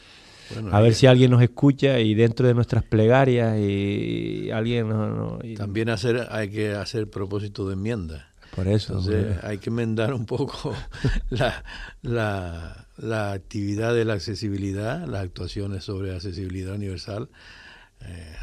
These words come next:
Speaker 1: hay que hacer un poco de propósito de enmienda porque la verdad es que <clears throat> a veces te desilusiona ver que, <clears throat> que vari-, cambia poco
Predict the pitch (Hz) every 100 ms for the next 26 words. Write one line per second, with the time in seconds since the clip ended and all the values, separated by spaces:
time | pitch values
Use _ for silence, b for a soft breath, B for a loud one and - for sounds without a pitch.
0 | 95 98 - 87 110 98 104 98 107 104
1 | 101 104 107 98 107 98 98 104 107 123
2 | 113 92 - 101 98 82 B B B _
3 | 104 98 95 101 - - 120 104 110 -
4 | 139 113 95 - - - 104 101 101 123
5 | 110 98 85 _ B B _ 117 110 -
6 | 117 110 120 107 - 113 110 120 139 104
7 | 101 110 117 - 110 104 92 90 _ 147
8 | 139 117 98 120 110 110 104 110 120 -
9 | 135 135 123 117 - 113 - -